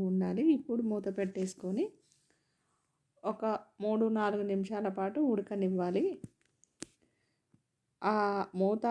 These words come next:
ఆవిరికి చూడండి మనకు నూనె అన్నది ఆ విధంగా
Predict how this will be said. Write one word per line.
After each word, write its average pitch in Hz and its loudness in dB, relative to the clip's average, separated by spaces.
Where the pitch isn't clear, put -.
ఆవిరికి 196 4
చూడండి 226 4
మనకు 220 4
నూనె 208 2
అన్నది 208 4
ఆ 220 0
విధంగా 214 4